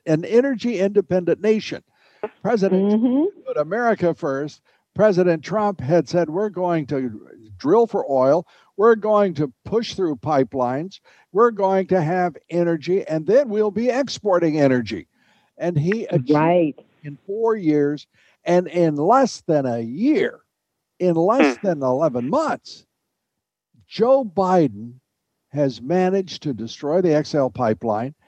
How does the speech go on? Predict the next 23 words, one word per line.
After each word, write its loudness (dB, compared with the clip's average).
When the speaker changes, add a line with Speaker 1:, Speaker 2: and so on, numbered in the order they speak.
Speaker 1:
He 6
is 2
Speaker 3:
Mm-hmm. -2
Speaker 1:
going 2
to, -4
uh, -4
take 0
down 0
another, 0
uh, 0
if -4
he 2
has 2
his -8
way. -2
And 2
we're 0
now -2
begging 2
opec 2
for -6
mercy. 0
Please, 0